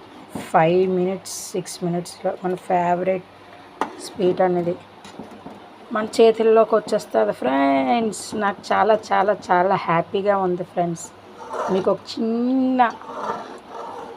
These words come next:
చిలిపి చేష్టం చెప్పాలా ఫ్రెండ్స్? నేను చాలా, చాలా చిలిపి చేష్టలు చేసేదాన్ని పాలు వరకు వస్తే. మా మమ్మీ ఎప్పుడన్నా, "పాలు మరగబెట్టమ్మా, టీ పెట్టమ్మా" అంటే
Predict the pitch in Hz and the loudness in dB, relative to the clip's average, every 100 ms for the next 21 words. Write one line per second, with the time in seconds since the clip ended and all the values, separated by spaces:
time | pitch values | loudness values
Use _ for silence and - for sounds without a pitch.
0 | - - - - - - 208 202 208 240 | -18 -20 -18 -18 -16 -4 0 0 0 2
1 | 226 220 214 208 - 185 180 - 262 - | 4 4 0 -4 0 2 2 0 -10 -8
2 | - 180 - 180 160 - 180 - - - | -4 -2 0 0 0 -2 -4 -4 -14 -18
3 | - 190 185 - 170 175 190 - 240 185 | -12 -4 -4 0 0 0 -2 -6 -6 -6
4 | - 180 - 202 196 - 202 185 180 165 | -6 -8 -2 2 2 2 -2 0 0 0
5 | 185 165 160 156 170 165 170 180 180 175 | -2 -2 -2 -2 -2 0 4 2 2 -2
6 | 160 - 170 - - - - - 285 233 | -4 -6 -10 -10 -16 -18 -18 -8 2 4
7 | 196 165 185 185 180 180 175 170 - - | 6 4 2 -2 2 0 0 -8 -14 -20
8 | - - - 175 156 190 190 185 170 - | -20 -12 2 4 4 6 4 4 2 2
9 | 165 165 160 - 170 180 190 175 170 165 | -2 0 -4 -2 0 2 0 0 0 0
10 | 160 156 151 151 | -2 -4 -2 -2